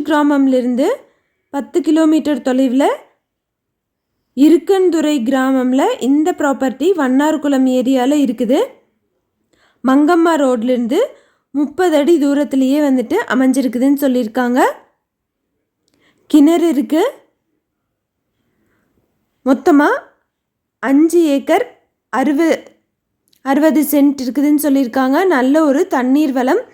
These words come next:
மாமரங்களும் வந்து வச்சிருக்காங்க. ஒரு சென்ட்டோட விலை இருபத்தி ஏழாயிரம் ரூபாய் சொல்றாங்க. நெகோஷியபிள்னு சொல்லியிருக்காங்க. திருநெல்வேலி மாவட்டம்ல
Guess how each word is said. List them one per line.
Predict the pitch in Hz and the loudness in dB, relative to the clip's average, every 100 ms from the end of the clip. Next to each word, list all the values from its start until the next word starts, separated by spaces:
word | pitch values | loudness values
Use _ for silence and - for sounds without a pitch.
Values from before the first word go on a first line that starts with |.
| - - _ 233 | -20 -20 _ -2
மாமரங்களும் | 277 285 320 311 302 285 302 302 | 0 2 2 2 0 0 0 0
வந்து | 277 262 339 | 0 0 -2
வச்சிருக்காங்க. | 277 285 240 269 254 247 359 587 - _ _ _ _ _ _ _ _ _ _ _ _ _ _ _ _ _ _ _ _ _ _ _ _ _ _ _ _ _ _ _ _ _ - | -4 -4 -6 -4 -2 -2 -2 -4 -10 _ _ _ _ _ _ _ _ _ _ _ _ _ _ _ _ _ _ _ _ _ _ _ _ _ _ _ _ _ _ _ _ _ 0
ஒரு | 277 349 370 | 2 2 2
சென்ட்டோட | 311 277 330 320 302 | 0 0 0 0 0
விலை | 294 330 - - - | 0 0 -2 -8 -6
இருபத்தி | 262 330 370 - 233 | -4 -4 -4 -2 0
ஏழாயிரம் | 269 277 277 277 | 2 2 0 0
ரூபாய் | 240 294 302 | -2 -2 -2
சொல்றாங்க. | 277 277 285 370 370 | -2 -2 0 0 0
நெகோஷியபிள்னு | 262 254 269 285 233 269 302 302 | 0 -2 -2 -2 0 0 0 -2
சொல்லியிருக்காங்க. | 262 262 226 269 262 311 539 - _ _ _ _ _ _ _ _ _ _ _ _ _ _ _ _ _ _ _ _ _ _ | -2 -2 -2 -2 0 0 -2 -6 _ _ _ _ _ _ _ _ _ _ _ _ _ _ _ _ _ _ _ _ _ _
திருநெல்வேலி | 302 302 330 330 294 285 302 285 | 2 4 4 2 2 2 2 2
மாவட்டம்ல | 254 254 - 262 247 | 0 -2 -2 -2 0